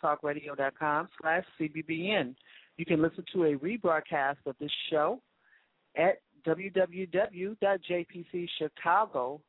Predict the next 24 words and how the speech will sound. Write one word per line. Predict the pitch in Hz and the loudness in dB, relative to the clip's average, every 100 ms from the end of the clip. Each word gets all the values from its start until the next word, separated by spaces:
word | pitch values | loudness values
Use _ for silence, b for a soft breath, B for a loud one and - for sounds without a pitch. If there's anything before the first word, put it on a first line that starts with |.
| _ | _
dot | 151 143 - - | -2 -2 -4 0
com, | 190 170 156 175 220 b b b b _ _ _ _ _ _ _ _ 151 | 4 4 2 0 -8 b b b b _ _ _ _ _ _ _ _ -4
and | 151 | 0
that's | 156 151 - | 2 0 -6
nine | 135 156 180 226 | 0 2 4 2
A | 170 151 135 143 | -2 -4 -6 -8
M | 160 - | -10 -10
to | 160 | -8
eleven | 139 139 165 190 165 | -6 0 0 2 -2
A | 147 143 | -4 -4
M | 143 - | -6 -4
on | 160 185 196 - _ | 0 2 0 -6 _
Saturday | 165 156 165 165 165 165 | 2 4 2 2 0 0
mornings. | 165 165 151 131 - _ B B - | 0 0 0 -6 -14 _ B B 0
And | 143 | 0
we | 143 180 185 180 - | 2 0 0 0 2
appreciate | 156 151 - 208 196 - 156 147 139 143 | 2 2 0 -2 -2 0 2 2 2 -2
Antonio | 143 - 170 156 147 147 - | -4 0 0 2 0 -2 -6
Chappelle | - 175 160 147 | 0 2 4 4
over | 127 127 | 0 -4
there, | 127 131 127 | -4 -2 -2
the | 135 | -6
station | - 143 135 143 | -4 -4 -4 -4
manager, | 143 151 143 - 131 | 0 0 0 -4 -6